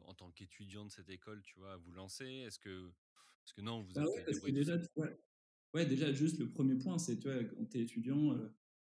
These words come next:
Speaker 2: t'as cette notion de temps, quoi. Euh, moi, j'avais pas, j'avais des,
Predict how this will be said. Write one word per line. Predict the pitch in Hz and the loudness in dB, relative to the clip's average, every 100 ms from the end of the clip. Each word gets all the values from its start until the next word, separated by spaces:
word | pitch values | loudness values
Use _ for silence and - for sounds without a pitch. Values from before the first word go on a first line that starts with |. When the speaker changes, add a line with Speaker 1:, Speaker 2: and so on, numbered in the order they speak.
| - | -10
Speaker 2:
t'as | - | -4
cette | 123 120 | 0 0
notion | 117 120 | 0 4
de | 117 117 - | 6 6 4
temps, | 156 | 2
quoi. | - 110 - - _ - | 2 -2 -10 -16 _ -12
Euh, | - 104 117 | -10 -10 -8
moi, | 117 127 | 0 0
j'avais | 120 113 | 2 0
pas, | 110 117 107 | 0 -2 -2
j'avais | 127 117 139 | 0 2 2
des, | 127 123 | 2 4